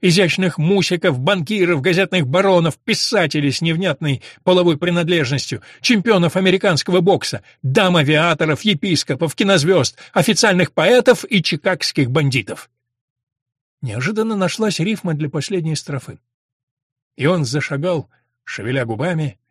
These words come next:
читая своё новое стихотворение. Налётчиком лютым,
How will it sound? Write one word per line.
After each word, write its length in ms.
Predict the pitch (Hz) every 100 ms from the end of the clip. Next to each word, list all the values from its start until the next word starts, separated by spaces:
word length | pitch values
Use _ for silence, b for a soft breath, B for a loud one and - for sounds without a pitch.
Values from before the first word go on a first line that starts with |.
| _
читая 360 | - 135 143 131
своё 340 | - 120 113
новое 380 | 107 113 113 104
стихотворение. 760 | - 107 - - 110 107 _ _ _ _ _ _ _ _ _ _ _ _ -
Налётчиком 680 | 127 175 175 - 147 156
лютым, 380 | 151 160 - 87